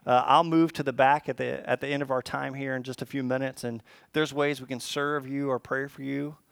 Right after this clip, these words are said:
Uh, if you need someone to repent to,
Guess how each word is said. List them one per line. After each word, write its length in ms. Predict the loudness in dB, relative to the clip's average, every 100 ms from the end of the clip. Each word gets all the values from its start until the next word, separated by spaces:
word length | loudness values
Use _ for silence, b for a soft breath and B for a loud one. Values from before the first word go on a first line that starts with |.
| b b b b -6
Uh, 200 | -2 -2 -2
if 60 |
you 160 | -6 -4
need 600 | -4 -4 -4 -6 -10 -14 _
someone 600 | -8 -4 -2 -2 -4 -4
to 200 | -8 -8
repent 840 | -6 -8 -10 -8 -8 -8 _ -20 -20 b b b _ _ _ _ _ -10
to, 340 | -6 -4 -6